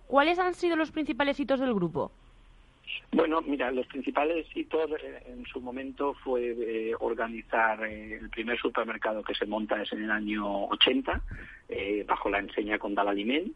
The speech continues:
Speaker 2: Co-, Condal Alimentación. Posteriormente, en el noventa y dos, vamos ya con la enseña Condis. Y yo creo que el primer hito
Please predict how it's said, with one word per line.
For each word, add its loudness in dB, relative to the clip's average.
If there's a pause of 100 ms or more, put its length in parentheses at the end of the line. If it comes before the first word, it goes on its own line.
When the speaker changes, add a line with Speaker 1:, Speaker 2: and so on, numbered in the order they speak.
(100)
Speaker 2:
Co-, 0
Condal 0
Alimentación. -2 (320)
Posteriormente, 0
en 0
el -2
noventa 0
y 0
dos, 2
vamos -4
ya -2
con -4
la -6
enseña -8
Condis. -4
Y -6
yo 2
creo 0
que -6
el -2
primer -2
hito -2